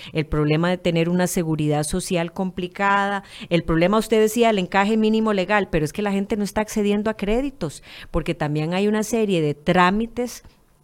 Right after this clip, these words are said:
detrás de, del, detrás de un crédito, en donde si usted está sobreendeudado, olvídelo. Entonces, no, solo están hablando de créditos nuevos, pero,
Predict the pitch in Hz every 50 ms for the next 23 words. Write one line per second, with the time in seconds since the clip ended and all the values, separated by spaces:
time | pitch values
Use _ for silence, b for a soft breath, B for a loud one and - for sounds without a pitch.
0 | _ _ _ _ - - - - 147 175 165 170 - - 165 170 175 180 214 214
1 | - - 190 202 202 190 185 196 190 190 190 190 180 214 226 226 214 - 247 226
2 | 220 220 226 226 226 - 262 254 254 B B B B B B 170 170 160 170 170
3 | 156 165 151 - - 160 151 - 202 202 202 - 254 254 254 269 254 247 233 220
4 | 190 180 160 156 185 196 220 247 240 - - 151 143 139 180 202 190 165 147 -
5 | - - - b b b b b b 156 151 - 202 175 175 160 160 170 175 -
6 | - - 196 214 226 226 - 240 240 240 247 240 233 220 226 233 247 240 220 202
7 | - 185 202 202 220 214 - 214 196 196 190 - 202 190 160 143 160 - - -
8 | 165 160 165 156 147 -